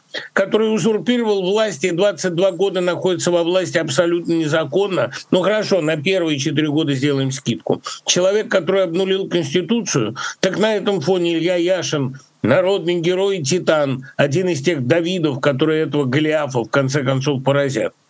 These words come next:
Хотя Голиаф очень большой, ему так кажется, со всеми своими силовиками. Владимир Путин на сегодняшний день для всего мира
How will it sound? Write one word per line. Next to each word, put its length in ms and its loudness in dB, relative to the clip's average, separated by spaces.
Хотя 340 0
Голиаф 420 -2
очень 320 0
большой, 360 0
ему 180 -2
так 200 0
кажется, 400 -2
со 220 2
всеми 300 0
своими 360 0
силовиками. 760 0
Владимир 460 2
Путин 400 0
на 100 0
сегодняшний 640 0
день 400 -2
для 180 0
всего 280 0
мира 440 0